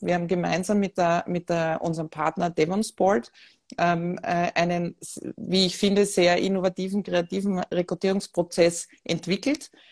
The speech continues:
äh, diesen im Rahmen, ähm, f-, oder für das, äh, E H F Final Four in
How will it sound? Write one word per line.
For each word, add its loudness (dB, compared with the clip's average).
äh, 4
diesen 0
im -4
Rahmen, 0
ähm, -6
f-, -12
oder 4
für 4
das, 0
äh, 0
E 0
H -4
F -4
Final -6
Four 4
in 0